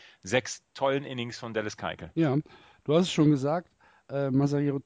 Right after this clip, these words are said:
Speaker 2: Tanaka wirft eigentlich auch kein schlechtes Spiel. Äh, fünf, äh, Innings hat er durchgepitcht, vier Hits, zwei Runs, zwei Earned Runs, ein E R A von drei sechzig in dem Spiel.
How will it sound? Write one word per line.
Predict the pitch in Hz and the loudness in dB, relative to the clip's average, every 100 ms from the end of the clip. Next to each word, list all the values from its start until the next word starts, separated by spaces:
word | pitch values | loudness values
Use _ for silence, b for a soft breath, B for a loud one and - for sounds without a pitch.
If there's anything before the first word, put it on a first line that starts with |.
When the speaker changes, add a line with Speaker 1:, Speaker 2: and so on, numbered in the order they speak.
| - | -4
Speaker 2:
Tanaka | 165 175 196 185 - 156 139 | 2 6 6 4 0 -2 0
wirft | 147 185 - | -2 -4 -6
eigentlich | - 151 160 151 - | -4 0 2 0 0
auch | 156 220 - | -2 -2 -6
kein | - 196 240 | -2 2 2
schlechtes | - 196 202 196 - | 2 0 0 -2 -6
Spiel. | - 196 196 190 | -2 2 2 2
Äh, | - 160 147 | 0 0 0
fünf, | - - 208 190 - | 0 6 8 6 -6
äh, | - 147 | -10 -10
Innings | - 160 170 175 - | -4 4 6 6 4
hat | 160 | 2
er | 160 | 4
durchgepitcht, | 160 175 - 165 185 175 - B B B - | 2 0 -2 -2 0 -2 -8 B B B -12
vier | - 208 165 | 2 6 6
Hits, | 190 - - - | 4 0 -12 -12
zwei | - 165 156 | -2 4 4
Runs, | 151 151 170 - - | 6 8 6 4 -4
zwei | - | 0
Earned | 135 165 180 175 | 2 4 4 4
Runs, | 165 175 170 B B B B - | 6 6 4 B B B B 4
ein | 143 | 6
E | 151 | 6
R | 151 147 156 | 6 4 2
A | |
von | - 135 | 2 2
drei | 127 135 | 4 4
sechzig | 131 156 180 - - 160 | 4 4 2 -4 0 4
in | 160 | 6
dem | 151 | 6
Spiel. | 156 - 160 156 160 | 4 0 0 2 2